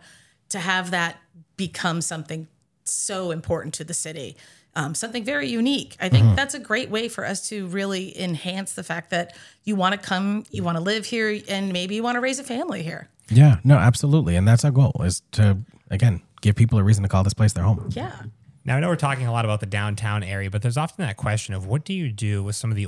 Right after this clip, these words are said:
Speaker 3: older buildings in terms of, like, school buildings? I know
Speaker 2: Mm-hmm.
Speaker 3: there's different new school projects happening in the city, but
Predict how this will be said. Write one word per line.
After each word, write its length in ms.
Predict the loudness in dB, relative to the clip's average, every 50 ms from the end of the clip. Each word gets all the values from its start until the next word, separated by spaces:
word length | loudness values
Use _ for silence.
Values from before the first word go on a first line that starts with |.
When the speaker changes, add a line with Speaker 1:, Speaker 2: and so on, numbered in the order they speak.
| -4
Speaker 3:
older 300 | -6 -6 -4 -4 -4 -6
buildings 500 | -6 -8 -8 -8 -8 -6 -8 -8 -8 -8
in 80 | -8 -8
terms 300 | -6 -4 -4 -2 -2 -4
of, 100 | -4 -4
like, 140 | -6 -6 -6
school 300 | -8 -8 -6 -4 -4 -4
buildings? 420 | -4 -6 -6 -8 -8 -8 -2 4
I 20 |
know 60 | 6 8
Speaker 2:
Mm-hmm. 80 | 8 8
Speaker 3:
there's 160 | 6 2 -2
different 260 | -4 -4 -4 -4 -4
new 120 | -4 -4
school 240 | -4 -6 -6 -8 -8
projects 500 | -8 -6 -4 -2 -2 -2 -2 -4 -4 -4
happening 320 | -6 -6 -6 -6 -8 -8 -8
in 80 | -6
the 60 | -6
city, 260 | -6 -6 -8 -8 -8 -8
but 160 | -8 -10